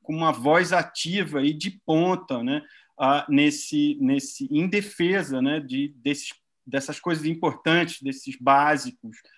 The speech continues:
esses basicões que a gente tem de democracia, né, direitos humanos, respeito, solidariedade política, né?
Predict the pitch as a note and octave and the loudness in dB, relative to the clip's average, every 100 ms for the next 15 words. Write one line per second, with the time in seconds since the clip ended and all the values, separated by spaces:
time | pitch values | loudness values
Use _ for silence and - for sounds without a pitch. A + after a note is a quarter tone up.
0 | _ - - A#2+ C3+ C#3+ C3+ - D#3 E3 | _ -18 -14 -2 0 0 -2 2 4 4
1 | D3+ C#3 C3 C3+ - C#3 C#3 C#3 C#3 - | 2 -2 -4 -6 -4 -2 2 0 -2 -16
2 | - _ B2 C3 C3 B2+ - - _ A#2+ | -20 _ -2 2 2 0 -12 -20 _ -4
3 | B2+ D#3 D3+ C#3+ - - D#3+ F3 D#3+ C3+ | 2 2 2 -2 -4 -4 -2 0 2 2
4 | D3+ D3 D3 D#3 D#3 D3+ C3+ D3 D#3+ D3+ | 2 0 0 0 0 2 4 4 4 2
5 | C3+ C3+ D3+ - - D3 D#3 C#3+ D3 C#3+ | 0 -2 -6 -6 0 2 2 0 -4 -4
6 | C3+ D3 C#3+ A#2+ C3 D3 C#3 C3 D3 C3+ | -2 0 0 2 4 4 2 0 2 6
7 | C#3 D#3+ D#3+ - - A#2+ B2+ | 6 4 0 -10 -10 -8 -8